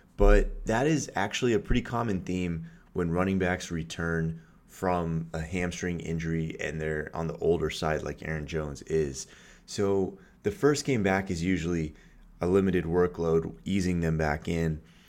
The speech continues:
But second game back and onwards is usually back to near full capacity. So we're expecting more touches as these weeks go on.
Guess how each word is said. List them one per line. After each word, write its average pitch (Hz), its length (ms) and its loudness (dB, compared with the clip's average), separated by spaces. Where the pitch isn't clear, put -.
But 92 360 0
second 117 680 -2
game 95 300 2
back 85 440 0
and 80 200 -6
onwards 82 640 -2
is 85 220 -4
usually 92 440 0
back 80 380 -2
to 82 160 -4
near 78 380 -4
full 82 580 0
capacity. 98 760 0
So 110 200 -2
we're 110 240 0
expecting 117 760 -4
more 90 300 0
touches 87 520 -4
as 80 300 -2
these 78 240 -6
weeks 78 280 -6
go 80 240 2
on. 71 340 0